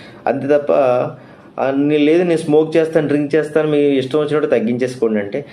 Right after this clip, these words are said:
అది కరెక్ట్ అయిన పద్ధతి కాదు. అందుకోసం అనేది ఈ నియమం పెడతారు. అలాగని only బ్యాడ్ హ్యాబిట్స్ ఉన్న వాళ్ళకే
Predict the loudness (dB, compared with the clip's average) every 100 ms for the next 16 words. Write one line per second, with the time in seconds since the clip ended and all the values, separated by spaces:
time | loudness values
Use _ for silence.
0 | -20 -14 -4 -2 0 -2 0 0 0 0
1 | 0 -2 -4 -2 -2 0 -2 0 0 0
2 | -2 -2 -2 -2 -2 -2 -2 -2 0 0
3 | 0 0 -2 -6 -8 -14 -18 -4 0 0
4 | 0 0 0 0 2 0 0 2 2 2
5 | 0 0 0 0 0 0 0 2 4 4
6 | 2 0 0 0 -2